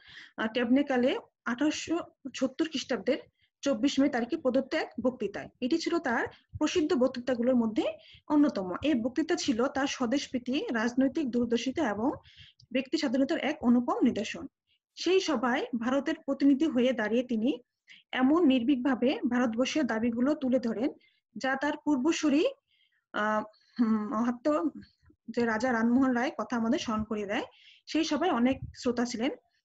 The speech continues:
এবং উপস্থিত শ্রোতাদের সামনে সাহসিকতার সঙ্গে তিনি ভারতবর্ষের প্রতি ব্রিটিশ সরকারের যে বিমতলা স্বরূপ আচরণ, সেটি তুলে ধরেন। এই বক্তৃতার মাধ্যমে তিনি ভারতবর্ষের ন্যায্য দাবির কথা বিশ্ববাসীর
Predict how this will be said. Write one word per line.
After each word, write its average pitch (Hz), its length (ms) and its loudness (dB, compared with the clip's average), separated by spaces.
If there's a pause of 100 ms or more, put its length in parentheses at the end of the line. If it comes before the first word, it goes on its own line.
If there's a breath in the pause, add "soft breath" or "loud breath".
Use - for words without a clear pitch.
(140)
এবং 247 200 0
উপস্থিত 269 360 -2
শ্রোতাদের 269 380 0
সামনে 247 500 2 (840 soft breath)
সাহসিকতার 302 640 0
সঙ্গে 285 220 4
তিনি 277 200 2
ভারতবর্ষের 233 540 0
প্রতি 269 380 -4
ব্রিটিশ 247 440 0
সরকারের 240 380 -2
যে 254 120 -4
বিমতলা 233 440 0
স্বরূপ 262 240 -4
আচরণ, 233 280 -4
সেটি 247 240 -4
তুলে 233 160 0
ধরেন। 214 240 -4 (520 soft breath)
এই 294 120 0
বক্তৃতার 269 400 0
মাধ্যমে 277 320 4
তিনি 277 200 4
ভারতবর্ষের 226 480 0
ন্যায্য 220 260 2
দাবির 226 260 0
কথা 262 340 -2
বিশ্ববাসীর 240 640 -4